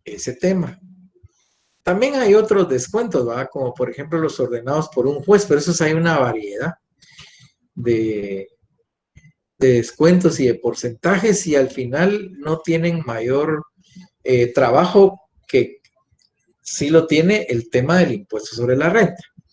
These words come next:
Entonces, lo primero que les voy a decir es de que el impuesto sobre la renta está regulado por lo que establece la Ley de Actualización Tributaria,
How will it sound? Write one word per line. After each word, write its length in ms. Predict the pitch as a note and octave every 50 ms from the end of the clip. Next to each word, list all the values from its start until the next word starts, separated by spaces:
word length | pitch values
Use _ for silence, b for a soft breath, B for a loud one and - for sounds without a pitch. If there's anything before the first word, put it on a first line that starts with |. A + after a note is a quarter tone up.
| B B B B B B B B B B B B
Entonces, 340 | B B - F#3+ F#3 A#3+ A#3+
lo 140 | A#3+ A3+ A3+
primero 440 | - A3 G#3+ G3+ G3 G#3 A3+ A3+ -
que 120 | - D3
les 180 | B2+ A#2+ A2+ -
voy 180 | - C3+ D#3+
a 80 | F3+ F#3+
decir 340 | F#3+ F#3+ F#3 - G3+ G3+ A3
es 120 | G#3 G3
de 120 | - A#2 -
que 360 | - - A#2+ C3+ D#3+ E3+ - _ _ _ _ _ _ b b b b b b b b b b _ -
el 180 | D3+ D3+ D3+
impuesto 400 | D3 C#3+ - A3 A#3+ A#3+ - C4+
sobre 260 | G3+ A#3 G#3+ F3+ D3+ C#3
la 140 | C3 B2
renta 300 | B2 D3 G#3 - - D4
está 260 | C4 - - - C3 C3+
regulado 560 | D3 E3+ E3+ E3 C#3 A#2+ A#2+ C3 F3 F#3+ F#3
por 160 | F#3 F#3+ F3
lo 100 | D#3 -
que 80 | - B2+
establece 480 | B2+ - A#2+ G#2 G#2+ C3 C#3 - F#3
la 120 | F3 D#3 B2
Ley 180 | A#2+ C3+ D3
de 100 | D#3 E3+
Actualización 720 | E3+ E3+ - D3+ C3+ B2+ A#2+ A#2 G#2 G#2 - C#3 D3 D3+
Tributaria, 800 | D3+ F3 E3+ D#3+ C#3 B2 - - D3 D#3 F3 F#3 F#3+ F#3+ F#3+ F#3+